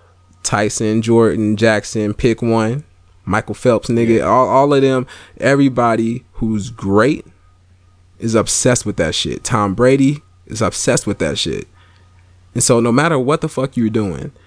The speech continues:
Speaker 1: uh, is if, if it's basketball, if it's boxing, if it's washing cars,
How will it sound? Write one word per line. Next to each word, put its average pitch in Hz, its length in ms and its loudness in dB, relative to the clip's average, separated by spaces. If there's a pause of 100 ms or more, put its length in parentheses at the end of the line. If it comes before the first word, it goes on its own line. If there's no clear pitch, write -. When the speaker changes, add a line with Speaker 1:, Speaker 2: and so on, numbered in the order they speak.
(480)
Speaker 1:
uh, 92 600 -2 (300)
is 110 140 -4
if, - 180 -6
if - 100 -10
it's - 120 -6
basketball, 120 880 -2 (720)
if - 240 -8
it's 87 160 -2
boxing, 120 800 -2 (760)
if 107 220 -6
it's - 420 0 (640)
washing 113 400 0
cars, 131 680 -2